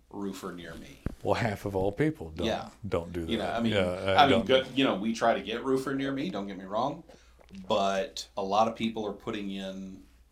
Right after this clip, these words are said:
Speaker 2: Right.
Speaker 1: stuff around that, and you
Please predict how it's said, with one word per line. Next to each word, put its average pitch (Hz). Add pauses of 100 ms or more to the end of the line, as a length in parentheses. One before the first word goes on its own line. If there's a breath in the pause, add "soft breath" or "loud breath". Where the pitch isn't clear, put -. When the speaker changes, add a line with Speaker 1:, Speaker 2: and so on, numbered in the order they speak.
(160)
Speaker 2:
Right. 95
Speaker 1:
stuff - (100)
around 95 (120)
that, - (160)
and 90
you 90